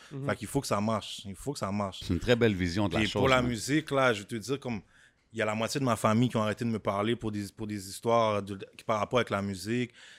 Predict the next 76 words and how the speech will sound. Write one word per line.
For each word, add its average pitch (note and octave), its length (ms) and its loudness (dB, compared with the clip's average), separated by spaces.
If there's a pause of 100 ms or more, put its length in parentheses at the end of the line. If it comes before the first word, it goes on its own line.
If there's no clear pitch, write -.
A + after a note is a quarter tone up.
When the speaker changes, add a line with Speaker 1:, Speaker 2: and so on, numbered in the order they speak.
(140)
Speaker 2:
Tu - 100 -10
comprends ? A#2 120 -2
Il B2+ 40 0
y B2 40 6
a A2+ 40 6
plein D#3 140 0
d'affaires B2+ 300 4
comme A2 160 -4
ça. C#3 120 -2
Fait B2 120 -6
que - 40 -6
si - 80 -2
la C#3 140 0
musique, A#2+ 280 -2
ça A2+ 120 2
marche G#2+ 200 -2
pas B2 140 -2
pour A2+ 140 -8
moi, A#2+ 400 -2 (480)
ça - 380 -4
a - 40 0
servi A2 280 0
à A2 80 6
rien. B2 160 0
J'ai G#2+ 120 -2
pris - 180 -4
un A2+ 80 0
gros G#2 280 -2
L's, A#2 320 2
là, F2+ 160 -10
tu - 140 -14
comprends ? G#2 340 -8 (300)
Je - 40 -6
sais G#2 160 -4
pas, C#3+ 140 2
le C3 40 4
choix - 120 4
de - 60 2
fonctionner G#2+ 420 -4
pour G2+ 160 -8
moi. G2+ 160 -4
C'est G2+ 60 -10
pour - 60 -10
ça C#3 100 -2
que - 100 -10
je - 80 -10
mets G#2+ 80 -4
le F#2+ 60 -10
paquet. G2 340 -8 (460)
Speaker 1:
Donc, E3 200 6
tu D3+ 120 -4
dis F3 120 6
que F#3 120 8
les, D#3 580 12 (220)
t'as, D3+ 160 8
t'as D3 300 8
des D3 100 10
gens F3+ 120 12
qui - 60 6
sont E3+ 100 8
proches F#3 240 10
autour E3 200 4
de D3+ 80 12
toi F3+ 320 12 (200)
qui, - 300 0
qui - 100 -8
sont D#3+ 120 10
partis D#3+ 260 4
juste F#3+ 160 8
parce - 240 4
que - 140 2
tu D#3 180 4
fais E3 80 4
de D3 60 0
la D3 80 6
musique ? D#3 280 6